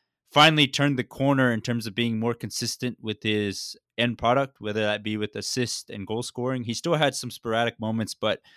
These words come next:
you really felt like he was trying to, he was really starting to turn into that game changer. So it's a big loss for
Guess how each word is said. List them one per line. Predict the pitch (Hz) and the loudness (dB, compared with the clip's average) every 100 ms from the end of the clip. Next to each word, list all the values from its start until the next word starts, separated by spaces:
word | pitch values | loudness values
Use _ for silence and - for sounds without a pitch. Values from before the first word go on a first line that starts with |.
| _ _ - | _ _ -12
you | 110 127 | 0 4
really | 147 131 | 4 4
felt | 131 127 | 4 4
like | 123 117 - _ _ _ | 4 4 2 _ _ _
he | - 123 | -2 0
was | 117 | 2
trying | 131 123 | 2 2
to, | 117 | 0
he | - 123 | -4 -2
was | 123 - - | -2 -2 -8
really | 135 110 156 143 | -14 -6 -2 0
starting | - 127 123 113 | 0 -2 0 -2
to | 113 | -6
turn | - 120 | -4 -2
into | 117 104 | -2 -4
that | 113 104 | -4 -4
game | 98 113 | -2 -4
changer. | 107 123 120 131 117 | -4 -6 -6 -8 -10
So | 110 | -10
it's | - | -12
a | |
big | 98 131 131 | -2 0 2
loss | 113 117 110 - | 6 6 6 2
for | 107 104 | 0 0